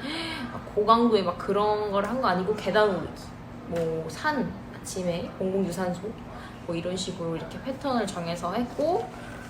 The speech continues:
식단도 잘 지켰고, 굳이 짧지만 정말 긴 시간이었어요, 솔직히 얘기하면. 그리고 쉽지만은 않았어요, 결코. 그냥 뭐 누구나 쉽게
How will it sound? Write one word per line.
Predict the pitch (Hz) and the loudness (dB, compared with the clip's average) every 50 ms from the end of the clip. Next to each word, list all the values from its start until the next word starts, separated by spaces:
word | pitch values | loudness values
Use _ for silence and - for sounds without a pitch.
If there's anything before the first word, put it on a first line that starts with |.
| - - - | -12 -12 -10
식단도 | - - - - 254 269 269 262 247 202 185 175 170 190 208 233 269 294 320 320 - | -10 -10 -2 2 4 4 6 4 2 0 0 0 0 2 2 2 0 0 -2 -6 -8
잘 | - - - 170 165 180 180 180 214 240 262 262 262 | -10 -8 -8 -6 -4 -4 -2 -2 -2 -2 -2 -4 -4
지켰고, | - - - - - - 196 190 - - - 208 254 320 392 - - - - - - - - - - - - - | -6 -8 -10 -10 -8 -8 -8 -8 -6 0 2 4 4 4 2 0 -2 -4 -8 -12 -12 -8 -6 -6 -6 -4 -4 -4
굳이 | - 220 - 247 247 - - - - - - - | -2 -2 0 -2 -2 -4 -8 -12 -12 -12 -2 4
짧지만 | - 294 320 320 311 - - 294 294 277 269 254 247 247 240 | 6 6 6 6 4 0 0 2 4 6 6 6 6 6 4
정말 | 233 208 190 180 185 | 2 2 0 -2 0
긴 | - - 277 285 285 269 | 4 6 6 6 6 6
시간이었어요, | 240 - 269 269 262 240 175 - - - - - - - - - - - | 4 4 4 4 6 6 4 2 0 -4 -8 -8 -10 -10 -10 -10 -12 -12
솔직히 | - - 294 311 302 - 320 - - - 185 | -6 -2 0 0 0 0 -2 0 2 2 2
얘기하면. | 170 170 185 190 190 175 175 - - - - - - - - - - - - - - - | 2 2 0 0 -2 -2 -4 -6 -6 -6 -6 -6 -6 -4 -6 -6 -6 -8 -10 -12 -4 2
그리고 | - 240 233 233 220 233 254 285 349 392 466 466 440 - - - - - - - - - - | 4 6 6 6 6 4 2 4 6 6 6 6 4 2 -4 -10 -12 -12 -12 -12 -10 -6 -2
쉽지만은 | - - - - - - 349 359 359 339 320 285 214 | -2 0 0 0 0 2 6 10 10 10 12 10 8
않았어요, | 175 156 143 - - - - | 6 4 2 -2 -4 -6 -4
결코. | - - 185 180 180 - - - - - - - - - - - - - - | -2 0 0 0 -2 0 2 2 2 2 0 -4 -8 -10 -10 -12 -12 -12 -8
그냥 | - - 190 190 190 180 175 | -4 0 0 0 2 0 0
뭐 | 160 165 170 | 0 -2 -2
누구나 | 165 190 208 214 226 226 220 | -2 -2 -2 2 2 2 2
쉽게 | - - - - - - - 320 302 247 220 175 - - | 2 0 -2 -4 -4 2 6 8 10 10 10 8 6 2